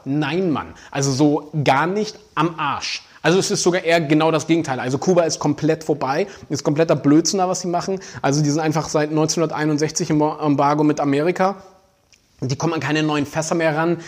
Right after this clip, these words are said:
Die benutzen da irgendwie seit fünfzig, sechzig Jahren dieselben Fässer. Die Dinger sind ausgelutscht, lassen nur noch Bitterstoffe raus und so weiter. Das ist echt scheiße. Äh, Kuba-Rum hier, ein bisschen hier für kubanischer Rum, ein bisschen für Cuba Libre und so weiter, ist ja ganz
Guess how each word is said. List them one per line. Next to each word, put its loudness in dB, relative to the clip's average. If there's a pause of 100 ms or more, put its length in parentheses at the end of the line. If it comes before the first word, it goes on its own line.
(140)
Die 2
benutzen 2
da 4
irgendwie 2
seit 0
fünfzig, -2
sechzig -4
Jahren -2
dieselben 0
Fässer. -2 (220)
Die -4
Dinger 2
sind -4
ausgelutscht, 2
lassen 0
nur 4
noch -2
Bitterstoffe -4
raus -2
und -4
so -6
weiter. -2
Das -8
ist -12
echt -4
scheiße. 0 (340)
Äh, -4
Kuba-Rum 2
hier, 2
ein 0
bisschen 0
hier 2
für 0
kubanischer 0
Rum, 2
ein 0
bisschen -4
für -4
Cuba -2
Libre 2
und 0
so -4
weiter, 2
ist -6
ja -2
ganz -8